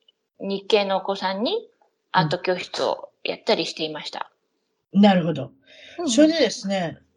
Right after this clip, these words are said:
Speaker 2: えーっと、最後にですね、皆さんに聞いてることは、あの、どのようなこれからの将来の展望だったり、
Speaker 1: うんうん。
Speaker 2: 夢だったり、抱負だったり、
Speaker 1: はい。
Speaker 2: ことなんですけども、いかがでしょ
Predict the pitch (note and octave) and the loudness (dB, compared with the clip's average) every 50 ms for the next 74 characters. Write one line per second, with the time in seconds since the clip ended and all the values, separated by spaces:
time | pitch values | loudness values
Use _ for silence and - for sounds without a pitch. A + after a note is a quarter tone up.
0 | _ - G3 G3 F#3+ F#3+ G3 F#3 E3+ - G#3+ G#3+ A#3 B3 A#3 A3+ F#3+ E3+ D#3 D3+ | _ -2 0 0 0 0 -2 -8 -4 2 4 6 6 6 4 4 0 -2 -2 -4
1 | D3+ C#3+ - - E3+ F3 E3 D#3 D#3 E3+ F3 F#3 F#3+ F#3+ F#3+ - F3 D#3+ D#3+ D#3 | -6 -6 -8 -8 -6 -6 -4 -4 -4 -4 -4 -2 -2 -4 -4 -4 -4 -4 -4 -4
2 | D#3 D#3 D#3+ F3+ F#3+ F#3 D#3 - - F3 F3 E3 E3 E3+ D#3 D#3+ D#3 C#3+ E3+ D3+ | -6 -6 -6 -4 -6 -6 -6 -8 -8 -8 -6 -4 -4 -4 -2 -2 -4 -6 -8 -8
3 | C#3+ - D3+ D#3 E3+ E3+ E3 C#3+ C3+ - _ _ _ _ _ _ _ _ _ _ | -4 -4 -2 0 2 0 0 -2 -4 -10 _ _ _ _ _ _ _ _ _ _
4 | _ _ - - F#3+ F#3 F3 E3+ E3+ F3 F3 E3+ D#3+ D#3 D3+ D3 - _ _ _ | _ _ 0 2 4 6 6 4 4 2 2 2 2 0 0 -2 -6 _ _ _
5 | _ _ _ - - - F#3+ F3 A3 A#3+ C#4 D4+ D#4+ D#4+ D4+ C#4+ A#3+ F#3 D3+ C3+ | _ _ _ -18 -10 -6 0 4 6 6 8 8 8 8 8 6 6 4 0 -4
6 | C3+ - - D#3+ E3 D3+ D3 D3 C#3+ C#3+ C#3 C#3+ D3 D3 - - F#3+ F3+ F3+ E3+ | -10 -6 -2 -2 -2 -2 -2 -6 -8 -8 -8 -10 -10 -8 -6 -4 -2 0 0 0
7 | D#3 D3+ - - - - - _ _ _ _ - - F3 F3+ D#3+ D#3 D3 C#3 C#3+ | -2 -4 -8 -12 -16 -20 -20 _ _ _ _ -8 -2 0 0 2 0 0 -2 -2
8 | D#4 D4+ B3+ B3 B3 A3 - - - C#3+ D3 - _ _ _ - - E3+ E3+ D#3 | 0 0 2 2 0 0 -2 -4 -8 -10 -10 -16 _ _ _ -10 -4 -2 -2 -2
9 | C#3+ C3+ C3+ - - - C#3 - F2 - _ _ _ _ _ _ _ _ _ - | -2 -4 -8 -8 -8 -8 -8 -8 -8 -12 _ _ _ _ _ _ _ _ _ -4
10 | - F#3 E3 D3+ F#3+ A3 B3 A#3+ G3 - - - _ _ _ _ _ _ _ _ | 0 0 2 4 4 6 6 6 4 2 -2 -14 _ _ _ _ _ _ _ _
11 | - C#3+ C3+ C3+ C#3+ C#3 C#3+ - - - - - - - - - - - G#3 - | -12 -10 -8 -8 -8 -8 -10 -12 -12 -12 -12 -14 -14 -14 -14 -12 -8 -4 2 2
12 | G#3+ F3+ D#3 C#3 - - - - | 4 2 2 0 -4 -10 -12 -12